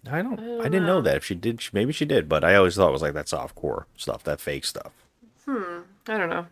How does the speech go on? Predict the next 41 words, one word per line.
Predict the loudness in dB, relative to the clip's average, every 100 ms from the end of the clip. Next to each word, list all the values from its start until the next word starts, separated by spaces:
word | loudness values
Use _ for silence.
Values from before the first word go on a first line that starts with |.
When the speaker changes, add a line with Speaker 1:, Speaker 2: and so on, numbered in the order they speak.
| -6
Speaker 2:
Doesn't | -4 -2 -2
matter. | -2 -2 -4 -10 -6
Speaker 1:
Yeah, | 4 4
it |
doesn't | 4 -6 -10
matter. | -14 -14 _ _ _ _ _ -8
Uh, | -4
Speaker 2:
Um, | -4 -6 -12 -18
so | -10 -6 2
Speaker 1:
but, | 6 6 4
uh, | 2 4 4 4
yeah, | 4 4
uh, | 2 -4 -6 -10 -12 -20 _ _ _ _ _ -2
I'm | 2
trying | 4 4
to |
think | 4 2
of | 4
all | 4
the |
scenes | 2 0 0 -4 -10 -6
to | -2
get | 0 0 0
in | 0 0
here, | 0 -2
but | 0 -2 -2 -10 -20 -20 _ _ _ -2
I | -2
definitely | 4 6 6 4 4
know | 6 8 8 6 2 _ _
that | -10 2 8 8 6 0 _ _ _ _ _ _ _ _ -8
she | -4 0 2 0 -4 _ _
is | 0 0
pregnant, | 4 4 4 2
so | 0
she | -2 -4
has | -2
to | 2
go | 4
to | 4
a | 4
doctor | 6 8 6 0 -8